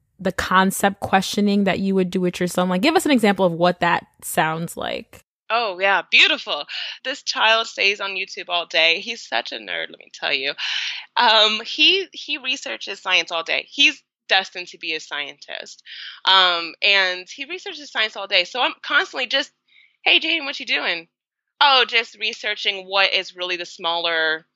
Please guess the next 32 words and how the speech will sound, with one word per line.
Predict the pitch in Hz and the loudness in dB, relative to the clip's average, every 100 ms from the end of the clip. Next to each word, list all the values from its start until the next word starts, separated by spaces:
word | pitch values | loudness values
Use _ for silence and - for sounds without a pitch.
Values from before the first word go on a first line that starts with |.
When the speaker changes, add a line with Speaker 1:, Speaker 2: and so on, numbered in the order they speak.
| _ _ _ _ _ _ _ _ _ _ - | _ _ _ _ _ _ _ _ _ _ -10
Speaker 2:
the | 233 | -8
smallest | - 240 233 214 214 202 - | -6 -2 4 4 6 2 0
unit | 196 202 190 | -2 0 0
of | 180 180 | 0 2
life | 170 185 | 2 2
because | - 190 185 | -6 -10 -6
I | |
don't | 180 170 | -6 -6
believe | 175 170 | -8 -8
the | 180 | -2
atom | 156 160 165 165 | 2 2 0 -2
is." | 160 175 180 | 0 0 -4
And | 170 | -8
then | 175 | -10
he'll | 196 | -10
just | 190 196 - - _ | -8 -10 -12 -20 _
go | - 196 202 | 2 4 4
so | 196 - 190 | -2 -6 -8
wrapped | 175 170 175 - | 0 4 4 2
into | 175 180 170 | -12 -10 0
that, | 170 165 - - - - - _ _ _ | 4 4 2 -8 -20 -20 -20 _ _ _
that | 208 160 | -2 -2
rabbit | 165 185 190 196 | 2 2 2 0
hole, | - 202 190 196 190 | -8 -10 -8 -6 -6
and | 185 - | -8 -6
we'll | 220 349 | -4 -2
find | - 311 247 | 0 0 4
the | 214 | 2
answers. | 233 - 104 - - - - - _ _ | 2 -6 -10 -12 -16 -16 -16 -18 _ _
I | 214 | -6
play | - 302 311 | -2 0 2
dumb. | 202 226 156 135 | 2 0 -2 -10